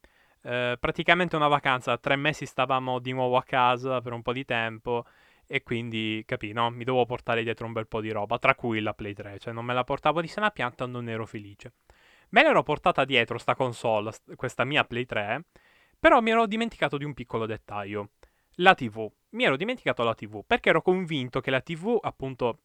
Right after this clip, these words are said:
di Bagheria, la mia vecchia T V sulla quale giocavo anche alla Play due, era una T V, ehm, appunto, eh, compatibile con il cavo H D M I, va bene? Con la presa H D M I. Mai nella vita. Quella T V era troppo vecchia,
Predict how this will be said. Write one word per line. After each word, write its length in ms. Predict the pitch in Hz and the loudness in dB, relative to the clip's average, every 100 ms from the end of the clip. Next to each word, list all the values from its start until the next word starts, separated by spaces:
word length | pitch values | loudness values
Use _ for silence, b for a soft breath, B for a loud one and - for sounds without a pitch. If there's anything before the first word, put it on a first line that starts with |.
| _ | _
di 320 | 127 117 117 _ _ _ | -8 -6 -6 _ _ _
Bagheria, 640 | - 123 135 127 110 117 131 123 | -2 0 2 0 0 0 -2 -10
la 180 | 127 117 | -2 0
mia 220 | 165 147 | 2 2
vecchia 240 | 131 - | 2 -2
T 100 | 127 | -8
V 140 | 127 151 | -6 -6
sulla 240 | - 113 | -4 -4
quale 260 | - 147 127 | 0 -2 -2
giocavo 380 | 123 120 143 117 | -4 0 2 4
anche 260 | 151 139 | 2 -2
alla 160 | 123 117 | -6 -4
Play 160 | 127 | -6
due, 320 | 123 107 131 - _ _ _ _ _ _ _ - | -4 -2 -2 -4 _ _ _ _ _ _ _ -2
era 280 | 240 175 143 | 4 6 4
una 180 | 151 | 2
T 140 | 170 208 | -2 -4
V, 280 | 151 151 214 b b b b - | 0 0 -2 b b b b -4
ehm, 360 | 120 120 127 _ _ _ _ - | 0 0 -2 _ _ _ _ -18
appunto, 500 | 151 151 143 127 - b b b b | -6 -4 0 0 0 b b b b
eh, 180 | - 120 | -4 -2
compatibile 680 | - 190 240 196 156 156 170 | 0 2 4 2 0 2 2
con 240 | - 143 160 | 2 0 0
il 100 | 170 | 0
cavo 300 | 139 127 123 | 2 2 0
H 120 | 135 | -4
D 120 | 120 113 | -4 -4
M 100 | 110 | -4
I, 180 | 104 104 _ _ - | -6 -6 _ _ -6
va 80 | |
bene? 320 | 117 139 131 135 | 0 2 2 -4
Con 140 | - 147 | 0 2
la 80 | 165 | 4
presa 320 | 135 135 135 | 2 0 -4
H 80 | 123 | -6
D 100 | 123 | -6
M 120 | 110 107 | -6 -6
I. 180 | 104 - _ _ _ _ _ _ _ | -10 -12 _ _ _ _ _ _ _
Mai 240 | 165 214 220 | 4 6 6
nella 180 | 156 113 | 4 0
vita. 320 | 107 - 113 - | -2 -6 -6 0
Quella 200 | 202 208 | 4 4
T 100 | 202 | 4
V 80 | 175 | 4
era 160 | 175 | 4
troppo 280 | - - 151 | 4 -2 0
vecchia, 360 | 131 101 120 | 0 0 -6